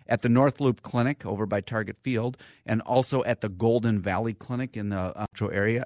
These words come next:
Any of those three locations, six one two, eight seven three, six nine six three. I also wanna tell people the hernia event is October thirteenth, hennepin healthcare dot org slash hernia.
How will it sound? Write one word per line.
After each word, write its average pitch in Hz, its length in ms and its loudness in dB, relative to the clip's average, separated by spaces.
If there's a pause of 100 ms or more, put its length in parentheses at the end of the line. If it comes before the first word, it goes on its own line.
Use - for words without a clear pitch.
Any 147 240 2
of 127 80 0
those 107 200 -4
three 101 200 -6
locations, 95 640 -10
six - 340 -8
one 127 160 0
two, 95 300 -6
eight 107 200 -8
seven 110 280 -6
three, 98 260 -8
six - 320 -10
nine 104 380 -2
six - 240 -10
three. 107 420 -4 (380)
I 110 60 2
also 123 220 4
wanna 131 140 2
tell 135 220 0
people 143 320 -2
the 117 100 2
hernia 139 480 2
event 131 300 0
is 117 120 -4
October 120 460 -2
thirteenth, 156 640 -4 (300)
hennepin 127 260 2
healthcare 123 380 0
dot 120 200 2
org 120 380 0
slash 107 520 -2 (100)
hernia. 92 340 -4